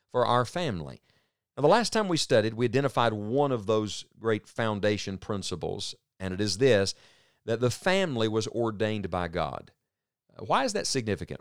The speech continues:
Why is that important? Because in the end, the only thing that matters is this,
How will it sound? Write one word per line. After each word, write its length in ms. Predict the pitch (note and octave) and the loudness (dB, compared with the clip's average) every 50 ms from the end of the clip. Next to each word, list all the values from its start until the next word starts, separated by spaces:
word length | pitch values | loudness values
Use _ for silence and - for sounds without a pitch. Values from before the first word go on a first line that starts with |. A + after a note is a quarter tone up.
| - | -8
Why 220 | - - F3+ A3 A#3+ | -6 -4 -4 -2 -2
is 100 | F3+ C#3 | -2 0
that 140 | D3 C#3 B2+ | 0 0 0
important? 600 | A#2+ G#2 - A#2 G#2+ G2 - - D#2+ - E2+ G2 | -2 -2 -2 -2 -2 -2 -2 -6 -12 -14 -6 -4
Because 640 | A#2+ B2+ - - - E3 D#3 D3 C3 A2 F#2 - _ _ _ _ _ _ _ _ _ _ - | -4 -4 -2 0 2 4 4 4 4 0 -2 -8 _ _ _ _ _ _ _ _ _ _ -2
in 100 | D3+ D#3 | 0 2
the 260 | E3 E3 E3+ F#3+ A#3+ | 2 4 4 4 4
end, 300 | A#3+ D#3 A#2+ G#2 G#2+ G#2 | 4 2 2 0 -2 0
the 140 | A2 B2+ C3+ | 2 4 4
only 160 | C#3+ F#3 A3 | 4 4 4
thing 140 | G3+ G#3+ F#3 | 2 0 0
that 100 | D#3+ C#3+ | 0 0
matters 500 | C3+ B2+ C#3 E3 F3 B2+ G#2+ G2+ F#2 G#2+ | 2 2 2 2 2 0 0 0 0 -2
is 160 | A2+ G#2 F#2+ | -2 -2 0
this, 260 | B2 D3+ C#3 G#2+ - | 2 4 4 2 2